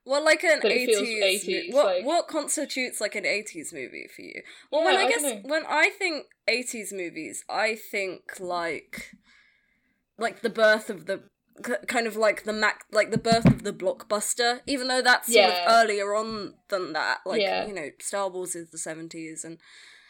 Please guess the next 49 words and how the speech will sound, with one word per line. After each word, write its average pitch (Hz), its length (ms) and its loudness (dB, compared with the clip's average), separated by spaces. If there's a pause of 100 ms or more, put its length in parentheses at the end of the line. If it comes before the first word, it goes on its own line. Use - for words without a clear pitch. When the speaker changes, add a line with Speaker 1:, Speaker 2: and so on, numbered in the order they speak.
(540)
Speaker 1:
uh, 240 100 0
but 254 240 0
it 269 160 0
feels 262 380 4
like 240 180 2
that's 226 280 4
kind 220 220 -4
of 196 140 -10
when 202 640 -4
that 196 320 0 (160)
comes 202 380 -8
to, 226 120 -10
like, 190 260 -6
the 196 100 -8
forefront 208 520 -8
of 247 100 -14
the - 60 -18
culture 277 680 -6
in 269 120 -4
a 226 60 -2
Speaker 2:
Yeah. 226 80 8 (300)
Speaker 1:
way, 220 80 -10
and 240 120 -8
it 214 80 -10
becomes 220 440 -6
a 214 60 2
lot 208 200 4
more, 196 600 -2 (360)
I - 280 -8
suppose 214 380 -4
filmmaking 208 800 -8
or 185 140 -10
popular 196 480 -10
filmmaking 175 640 -12
becomes 180 380 -12
a 165 60 -8
lot 165 220 -8
more 170 140 -14
by 170 220 -10
the 160 80 -14
book, 160 300 -14
and 165 100 -14
it - 80 -18
kind 202 180 -6
of 190 60 -12
Speaker 2:
Mm, 185 80 -14
Speaker 1:
feels 165 280 -8
like, 185 260 -10
Speaker 2:
mm-hmm. 185 220 -20